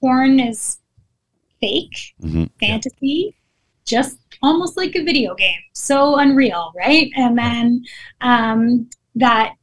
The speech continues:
Speaker 1: they understand that asking for consent, building consent conversations into that isn't gonna kill the mood. If it kills the mood, probably wasn't right anyway, right? <laughs> So, and I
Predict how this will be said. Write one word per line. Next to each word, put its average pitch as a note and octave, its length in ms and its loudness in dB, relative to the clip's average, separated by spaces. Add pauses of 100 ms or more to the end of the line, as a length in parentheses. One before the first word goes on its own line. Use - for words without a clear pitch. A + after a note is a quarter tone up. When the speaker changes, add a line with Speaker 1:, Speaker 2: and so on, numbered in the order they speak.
(160)
Speaker 1:
they C#4 200 4
understand C#4 460 4
that A#3 220 0 (760)
asking C4 360 4
for D4 140 0
consent, B3+ 640 2 (100)
building C4+ 340 4
consent C4 460 2
conversations A#3+ 680 -2
into A#3 260 -2
that G#3+ 360 0
isn't C4 440 2 (260)
gonna B3 240 0
kill B3 240 -2
the A#3+ 80 -4
mood. G#3+ 340 -4 (120)
If A3+ 140 -12
it G#3+ 60 -6
kills D#4+ 320 0
the E4 80 0
mood, D4 400 6 (500)
probably A#3+ 380 4
wasn't A3+ 540 -4
right A3+ 400 -4
anyway, G#3+ 280 -8 (220)
right? C#4+ 420 4
<laughs> - 20 0
So, B3+ 460 6 (420)
and C4 140 4
I C4 120 6